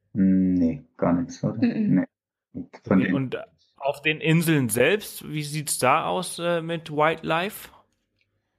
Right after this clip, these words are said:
Speaker 2: Ähm, wir haben einmal, haben wir zum Beispiel, wir haben nicht nur an Stränden übernachtet, sondern auch einmal in einem,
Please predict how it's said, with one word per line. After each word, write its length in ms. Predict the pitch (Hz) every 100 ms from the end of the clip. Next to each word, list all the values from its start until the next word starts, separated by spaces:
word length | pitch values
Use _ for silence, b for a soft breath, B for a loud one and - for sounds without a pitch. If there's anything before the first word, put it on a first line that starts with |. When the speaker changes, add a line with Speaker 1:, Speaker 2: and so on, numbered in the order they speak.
| _ _
Speaker 2:
Ähm, 460 | 220 220 220 220 208
wir 120 | 208
haben 100 | 208
einmal, 360 | 208 240 294 302
haben 100 | 269
wir 100 | 254
zum 140 | - 220
Beispiel, 640 | 226 - 233 226 220 220
wir 80 | 214
haben 80 |
nicht 180 | 220 233
nur 140 | 220 -
an 120 | 196
Stränden 460 | - 214 226 - 190
übernachtet, 640 | 190 185 180 185 - 285
sondern 240 | 226 208
auch 140 | 202 -
einmal 260 | 202 202 196
in 120 | 196
einem, 260 | 190 185